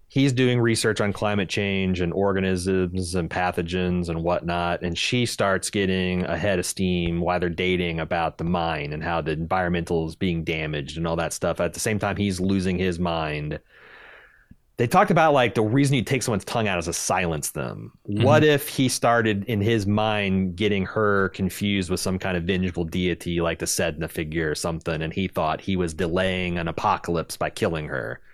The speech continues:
Speaker 1: 'cause
Speaker 2: So
Speaker 1: she's
Speaker 2: he
Speaker 1: agitating about the environment and talking about this,
Speaker 2: Mm-hmm.
Speaker 1: that, and the other, and it just, like, in his mind got confused. So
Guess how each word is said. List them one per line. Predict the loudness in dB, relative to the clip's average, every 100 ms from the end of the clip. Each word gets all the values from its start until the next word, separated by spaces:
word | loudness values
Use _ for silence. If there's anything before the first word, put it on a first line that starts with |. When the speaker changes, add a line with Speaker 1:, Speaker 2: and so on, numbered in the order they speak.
| -8
Speaker 1:
'cause | -2 2
Speaker 2:
So |
Speaker 1:
she's | 4
Speaker 2:
he | 4
Speaker 1:
agitating | 2 -2 -2 0 2
about | 0 0
the |
environment | 0 0 2 2 0 0
and | -4 0
talking | 0 0 -2
about | -2 0 0 0 -4 -8 -20 -20 -20 -20 -14 -4
this, | 2 2
Speaker 2:
Mm-hmm. | 4
Speaker 1:
that, | 2
and | 2
the | 2
other, | 2 2 2 2
and | 2
it | 0
just, | -2 0
like, | 0 0
in | 0
his | 2 2
mind | 2 0 0
got | -2 -2
confused. | -6 -4 0 0 0 -2 -4
So | -4 0 2 2 2 2 -2